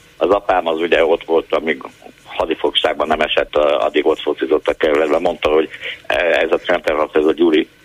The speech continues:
ez lassú, a, a Marci az meg válogatott lesz. Na mindegy, hát nekik mondtam, hogy már három egyre kikaptunk a Stuttgarttól, de mondom, te, nyilván te ezt nem értesz, de ott játszott a Hleb,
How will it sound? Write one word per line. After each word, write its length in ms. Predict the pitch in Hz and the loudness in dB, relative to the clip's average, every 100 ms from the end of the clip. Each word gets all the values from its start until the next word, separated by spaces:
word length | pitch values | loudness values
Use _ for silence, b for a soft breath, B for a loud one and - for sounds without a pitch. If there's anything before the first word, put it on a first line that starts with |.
| b | b
ez 280 | - 80 78 76 78 | -4 -2 0 0 2
lassú, 760 | 76 85 85 - 82 78 78 - - - | 2 2 0 0 2 2 -2 -8 -20 -8
a, 360 | 76 78 76 76 | -2 0 0 0
a 60 | |
Marci 340 | 85 92 82 - | 0 0 0 0
az 140 | 76 | 0
meg 180 | 78 73 | 0 -2
válogatott 560 | 76 69 71 67 71 69 | 0 2 2 0 -2 -2
lesz. 200 | 73 - | -2 -2
Na 100 | 87 | -4
mindegy, 400 | 92 113 107 95 - B B - | -2 0 2 0 -6 B B -4
hát 160 | 110 | -2
nekik 360 | 135 185 - 110 | 0 -2 -2 -2
mondtam, 380 | 117 113 117 98 | 0 0 0 0
hogy 240 | 92 87 | 0 -2
már 140 | - 90 | -4 -2
három 240 | 120 104 | -2 0
egyre 200 | 87 80 | 0 2
kikaptunk 500 | - 95 87 80 82 | 0 0 0 -2 -2
a 60 | 87 | -2
Stuttgarttól, 640 | - 95 87 95 92 104 | 0 0 2 0 2 2
de 120 | 101 98 | 2 0
mondom, 260 | 98 92 87 60 | 0 0 0 0
te, 140 | - 98 - - | -2 -2 -4 -8
nyilván 320 | 104 117 92 - | -2 0 0 0
te 80 | 85 | 0
ezt 100 | 80 | 0
nem 140 | 92 | -2
értesz, 380 | 87 80 - 87 | -2 -2 -2 -2
de 180 | 85 85 - B B - | 0 -2 -4 B B -2
ott 220 | 113 - | -2 0
játszott 320 | 90 - - | -4 -2 -2
a 80 | - - | -2 0
Hleb, 380 | 95 98 101 | 2 2 0